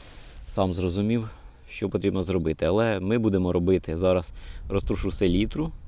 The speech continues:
обов'язково польємо його. І потім воно там кілька днів підсохне, і потім з-, проведемо рихлення. Тому що провести рихлення зараз, а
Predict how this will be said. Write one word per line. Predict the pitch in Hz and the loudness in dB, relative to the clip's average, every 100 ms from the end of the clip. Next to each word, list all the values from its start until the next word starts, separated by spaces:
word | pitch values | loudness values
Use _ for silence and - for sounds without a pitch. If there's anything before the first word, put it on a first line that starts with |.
| - - | -16 -8
обов'язково | 95 101 98 92 - 95 82 | 2 4 4 2 0 0 2
польємо | - 85 82 85 101 123 | 2 2 4 2 2 0
його. | 135 147 165 - - - - - - - - - - - - 120 - - - | -2 -2 -6 -10 -20 -20 -20 -20 -20 -20 -20 -20 -20 -20 -20 -20 -20 -20 -14
І | - 139 147 139 | -6 -4 -2 -2
потім | 107 107 92 | -2 0 0
воно | 90 85 | 0 0
там | 90 85 | -2 -2
кілька | 92 - | -2 0
днів | 90 95 | 0 0
підсохне, | 135 - 262 - 87 | -2 -2 -2 -2 -4
і | |
потім | - 143 87 85 | -2 -2 -2 -6
з-, | 80 - | -6 0
проведемо | 95 95 117 110 92 | 2 4 2 2 2
рихлення. | 82 - 80 80 | 0 0 -4 -2
Тому | 98 110 | -2 -4
що | - 110 - - - | -4 -8 -10 -16 -6
провести | 104 110 117 - 113 | 2 4 2 2 0
рихлення | 120 123 117 120 | 2 -2 -2 -2
зараз, | 139 175 107 - - - | -2 -2 -2 -6 -10 -4
а | 92 90 | -2 0